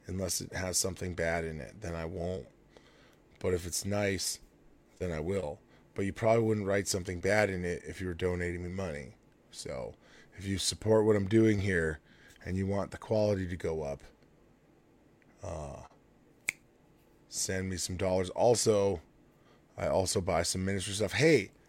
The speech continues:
that reminds me. I've actually, in the last several weeks, been able to give out several Gospels of John, several tracts, which was all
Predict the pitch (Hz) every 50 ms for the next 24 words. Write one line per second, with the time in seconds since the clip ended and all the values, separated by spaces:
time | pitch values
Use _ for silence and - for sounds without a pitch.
0 | - - _ _ - - 120 117 117 113 113 113 113 117 110 92 98 92 69 76
1 | - - _ _ _ _ _ _ _ _ _ - - - 101 107 110 104 107 -
2 | 101 113 117 117 - - - 110 104 90 85 90 92 - - - _ - - -
3 | - - 101 101 101 101 98 98 104 104 104 - - 113 104 98 101 95 92 101
4 | 104 101 82 - - 98 101 101 95 95 95 95 90 98 92 95 95 90 - -
5 | - 101 107 127 135 127 110 110 98 92 95 - - 80 76 78 71 76 82 71
6 | 58 - 64 80 98 - - - - _ - - - - - - - - - -
7 | - - - - - - 113 117 123 131 139 120 104 92 - - - 101 90 87
8 | 78 65 71 - - - - 98 98 - - - 82 101 110 98 104 - - 87
9 | 95 98 101 104 110 113